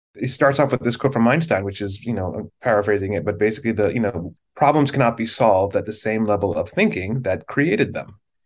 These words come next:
You need something new. You need a new way to solve the, the problems that are, you know, the, the most intractable problems are, are there.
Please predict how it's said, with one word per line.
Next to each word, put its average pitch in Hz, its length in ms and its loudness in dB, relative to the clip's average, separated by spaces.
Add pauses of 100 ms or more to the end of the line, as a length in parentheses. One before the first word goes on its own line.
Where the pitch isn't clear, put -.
(260)
You 117 100 -2
need 120 140 0
something 113 480 -2
new. 107 580 0
You 123 140 -2
need 123 100 2
a 120 60 4
new 123 260 4
way 113 220 2
to 113 120 -10
solve 92 560 -4
the, 113 280 -12
the 110 100 -8
problems 117 400 2
that - 100 -2
are, 90 160 -4
you 113 80 -6
know, 101 140 -4
the, 95 160 -4
the 107 100 -6
most 101 220 -4
intractable 98 420 -4
problems 117 300 -2
are, 90 180 -6
are 95 140 -6
there. 90 240 -6